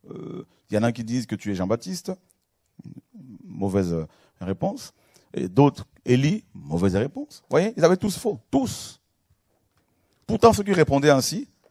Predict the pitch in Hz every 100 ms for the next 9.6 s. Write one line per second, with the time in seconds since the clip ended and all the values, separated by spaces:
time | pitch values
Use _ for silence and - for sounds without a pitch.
0 | _ - 123 135 135 127 120 113 117 135
1 | - _ _ - 110 113 131 143 - _
2 | _ - 110 110 - 131 113 98 _ _
3 | - 98 95 - 107 113 123 202 185 185
4 | 262 _ _ _ - 131 139 107 98 131
5 | 143 196 120 _ _ _ - 131 139 143
6 | 135 110 113 - 180 196 208 - _ 120
7 | 127 143 147 117 104 127 131 156 165 190
8 | - _ 123 127 147 - 135 151 - 131
9 | 143 131 156 - 208